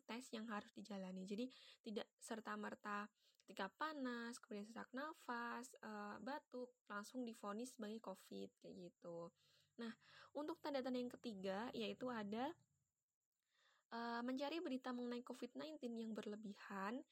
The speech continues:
sehingga tidak dapat memi-, memilah berita mana yang akurat dan dapat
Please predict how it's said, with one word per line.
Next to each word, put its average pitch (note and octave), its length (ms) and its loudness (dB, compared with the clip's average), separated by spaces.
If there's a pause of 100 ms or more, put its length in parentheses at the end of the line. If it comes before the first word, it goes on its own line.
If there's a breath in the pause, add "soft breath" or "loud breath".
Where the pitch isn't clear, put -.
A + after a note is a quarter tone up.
(220 soft breath)
sehingga A3+ 440 2
tidak A3 320 2
dapat A3 200 -2
memi-, A3 400 0
memilah A3+ 800 4 (680)
berita A3+ 320 0
mana A3+ 320 2
yang C#4 160 4
akurat G#3+ 480 0
dan B3+ 240 0
dapat A#3+ 240 0